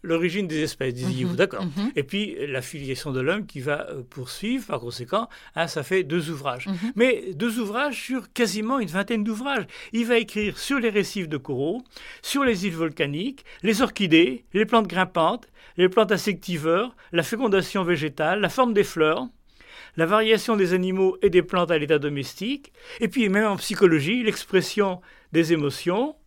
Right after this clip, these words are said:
Speaker 1: en agriculture sur le rôle des vers de terre, et cetera.
Speaker 2: Alors, moi, j'ai une question à vous poser avant que nous continuions sur la diversité de son œuvre. C'est, au fond,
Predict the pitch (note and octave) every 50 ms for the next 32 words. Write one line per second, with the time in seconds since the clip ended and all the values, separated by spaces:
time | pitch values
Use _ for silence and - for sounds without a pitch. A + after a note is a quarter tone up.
0 | _ _ _ _ _ _ _ _ _ _ _ _ _ _ _ _ - A#3 A#3 A3
1 | G#3+ G#3 F3+ G3+ G3+ F3+ G3+ F3+ F3 - G3+ G3+ G3 F#3 D3+ B2+ - - G#3+ G#3
2 | F#3+ F3 F3 E3+ E3+ E3 D#3+ D#3 F#3 G3 F#3+ F#3 D#3+ C#3+ C#3 D#3+ D#3+ C#3 E3+ D3+
3 | C#3 C#3 C3+ C3 - E3 G3+ B3 C4+ C#4+ - - - - - - F#3 E3+ - D#3
4 | A2+ A#2 B2+ F#3+ - - - - G#3+ G#3 G3+ - - G3 B3 D#4+ D#4+ A#3 F#3+ G3
5 | G3+ F3 - - - G#3 - - - C#4 C4+ A#3+ F#3 F3 F3 - F3 F3 D#3+ D#3
6 | D#3+ D#3 D3+ - - - - - - F3 F3+ E3+ F#3+ G3+ F#3+ - - - E3 D#3+
7 | E3 D#3+ E3 D#3+ E3 E3+ F3 E3+ - - F3+ F3 - - F#3 F3+ F3+ F3+ F3 F3+
8 | G3 G3 G#3 G3+ - - E3+ E3+ D#3 D#3+ D#3+ D#3 F3+ F#3 F3+ F3+ - F3+ - F3+
9 | F3 F3+ - F#3 E3+ E3 D#3 D3+ C#3+ C3 - - - F3+ D#3+ - - - - -
10 | - - _ _ _ - D4+ - -